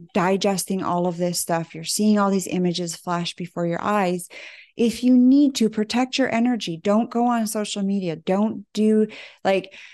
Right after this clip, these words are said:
allow yourself to preserve yourself by setting boundaries up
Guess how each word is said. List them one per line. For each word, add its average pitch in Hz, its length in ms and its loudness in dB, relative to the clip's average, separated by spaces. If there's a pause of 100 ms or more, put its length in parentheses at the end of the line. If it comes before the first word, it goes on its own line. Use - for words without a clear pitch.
(300)
allow 202 480 2
yourself 214 680 0
to 202 140 -4
preserve 185 640 0
yourself 170 720 -2
by 190 440 0 (300)
setting 214 540 2
boundaries 185 720 -2
up 170 200 -6